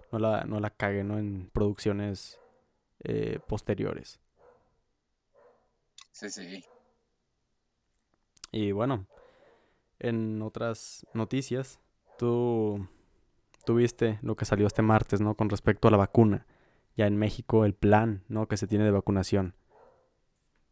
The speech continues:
Speaker 2: Sí, algo así. Escuché lo que nos va a tocar a nosotros, no más eso.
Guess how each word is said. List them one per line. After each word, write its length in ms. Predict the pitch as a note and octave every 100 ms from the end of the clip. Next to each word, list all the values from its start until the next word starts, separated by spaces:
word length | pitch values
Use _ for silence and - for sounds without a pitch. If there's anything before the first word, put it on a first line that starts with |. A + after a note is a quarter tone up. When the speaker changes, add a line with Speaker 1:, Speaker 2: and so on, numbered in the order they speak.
| _ _ _ _ _ - - _
Speaker 2:
Sí, 460 | - - B2 A2 - - _
algo 260 | A#2+ C3 B2+
así. 220 | B2 G#2+
Escuché 680 | A#2 - - C#3 D3+ C#3 - _ _ _ _ _ _ -
lo 120 | A#2+
que 100 | A#2
nos 200 | A2+ G#2
va 60 | A2+
a 40 |
tocar 300 | B2 - C3+
a 60 | C3+
nosotros, 540 | A#2 G#2+ G2 F2+ - G#2+
no 120 | A2
más 160 | A#2
eso. 220 | A2+ G#2